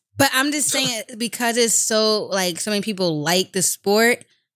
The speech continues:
Speaker 1: they, they could put a stance in making it more powerful, where it's like, "Okay, for, if we gotta get the, for us to get the N B A back, we gotta get this done." Like, I don't know. I just feel like it'll be more
Speaker 2: Listen,
Speaker 1: powerful.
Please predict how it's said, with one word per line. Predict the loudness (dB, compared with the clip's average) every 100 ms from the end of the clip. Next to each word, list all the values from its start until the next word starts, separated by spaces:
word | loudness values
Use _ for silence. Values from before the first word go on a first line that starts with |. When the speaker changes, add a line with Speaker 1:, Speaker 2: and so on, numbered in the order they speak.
| _ _ _ 0
Speaker 1:
they, | 0
they | 0 -2 0
could | 0
put | 0 2
a |
stance | 2 2 0 0 0
in |
making | -2 -2 -2
it | -4
more | -2 -4
powerful, | -4 0 0 0 -4 -2
where | -2
it's | -2
like, | -2 -2
"Okay, | -4 -6 -14 -20 _
for, | -4
if | -2 2
we | 2
gotta | 4 2
get | 0 -4
the, | -6
for | -4 2 4
us | 4
to | 4
get | 0
the | 0
N | 2
B | 2
A |
back, | 2 2
we | 0
gotta | 0 0
get | -2 -6
this | -6 -6
done." | -6 -6 -2
Like, | 0 0 -4 _ _ -2
I | 0
don't | 2
know. | 0
I | 0
just | 0 -2
feel | -2
like | -2 -2
it'll | -4 -4 -8 -14 _ _ _ _ _ _ _ _ _ _ _ _ _ -4
be | 0
more | 2
Speaker 2:
Listen, | 2 2
Speaker 1:
powerful. | 2 -2 -12 -20